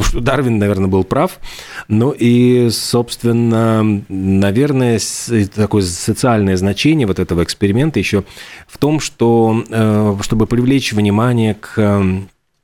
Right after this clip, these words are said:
вымиранию вида вот этих карликовых шимпанзе, потому что на них охотятся браконьеры. В-, это в основном они обитают, по-моему, на территории Республики Конго, и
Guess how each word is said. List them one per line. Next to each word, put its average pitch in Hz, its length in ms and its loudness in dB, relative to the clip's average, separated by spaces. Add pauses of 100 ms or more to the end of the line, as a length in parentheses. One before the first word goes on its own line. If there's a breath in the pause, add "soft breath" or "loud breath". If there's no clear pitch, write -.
(220)
вымиранию 110 760 2
вида 113 360 2
вот 87 180 -2
этих - 200 -6
карликовых 87 540 -2
шимпанзе, 98 640 0 (440 loud breath)
потому 98 440 0
что - 200 -4
на 104 100 0
них 147 180 0
охотятся 92 460 -2
браконьеры. 120 920 2
В-, 110 380 0
это 101 260 0
в 98 280 -6
основном 110 460 2
они 92 180 2
обитают, 92 460 0
по-моему, 90 300 0
на 87 100 2
территории 92 480 0
Республики 87 520 -2
Конго, 143 500 0 (100)
и 104 240 2